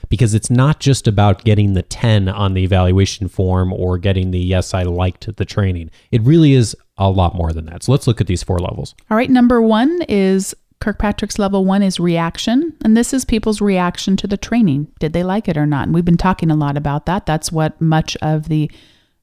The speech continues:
Speaker 2: formative evaluation is comprised of.
Speaker 1: Right, okay. And so level two is learning.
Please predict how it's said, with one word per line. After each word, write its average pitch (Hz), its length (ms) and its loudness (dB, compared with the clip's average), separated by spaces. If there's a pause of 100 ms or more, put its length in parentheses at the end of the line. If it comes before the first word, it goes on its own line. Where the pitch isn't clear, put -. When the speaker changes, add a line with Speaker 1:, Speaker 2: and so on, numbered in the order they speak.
Speaker 2:
formative 170 680 2
evaluation 139 840 0 (220)
is 151 420 -2 (540)
comprised 143 500 -4
of. - 220 -12
Speaker 1:
Right, 95 300 0
okay. 90 320 -2 (260)
And 113 100 -2
so 120 160 2
level 131 340 4
two 107 800 4
is 110 540 4
learning. 104 640 2